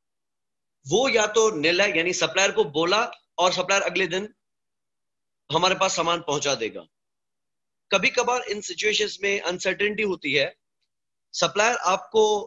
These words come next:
अ, सामान पहुंचाने में एक दिन भी लगा सकता है, दो दिन भी लगा सकता है, तीन दिन भी लगा सकता है। कभी उसके पास,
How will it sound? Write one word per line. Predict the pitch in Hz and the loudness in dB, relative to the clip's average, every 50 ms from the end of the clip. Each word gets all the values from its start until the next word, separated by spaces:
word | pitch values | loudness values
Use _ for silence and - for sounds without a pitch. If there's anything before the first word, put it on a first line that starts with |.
| - _ _ - | -12 _ _ -4
अ, | 131 139 139 139 143 139 - - _ _ _ _ _ _ _ _ _ _ _ _ _ - | -2 0 0 0 0 -2 -4 -6 _ _ _ _ _ _ _ _ _ _ _ _ _ -12
सामान | - - 160 160 175 202 208 | -2 -2 0 2 2 0 0
पहुंचाने | - 208 196 190 190 202 190 190 | 0 0 0 0 0 -2 -2 -2
में | 190 196 185 | -2 -2 0
एक | - 156 165 151 139 | 0 0 -2 -2 -4
दिन | 180 185 180 | -6 -4 -2
भी | 185 | 0
लगा | 185 185 170 180 175 | 0 0 0 0 -2
सकता | 175 160 - - 180 | -2 -6 -4 -2 0
है, | 175 165 | 0 0
दो | 139 143 151 151 | 0 0 -2 0
दिन | 147 170 180 175 | 0 -2 -4 -2
भी | 180 | -2
लगा | 175 160 175 170 | -2 0 0 -2
सकता | 165 170 - - 175 | -2 -4 -6 -4 -2
है, | 175 170 | -2 -2
तीन | 160 - 151 156 156 160 | -2 -2 -6 -4 -4 -4
दिन | 175 175 170 | -4 -6 -4
भी | 175 | -2
लगा | 175 170 170 165 | 0 0 0 0
सकता | 165 165 151 - - 165 | 0 -4 -6 -4 -4 -2
है। | 165 160 | -2 -2
कभी | 156 156 151 160 160 | -2 -4 -2 -2 -2
उसके | 143 - 160 151 | -2 -2 -6 -4
पास, | - 156 151 143 - | -2 -2 -2 -2 -4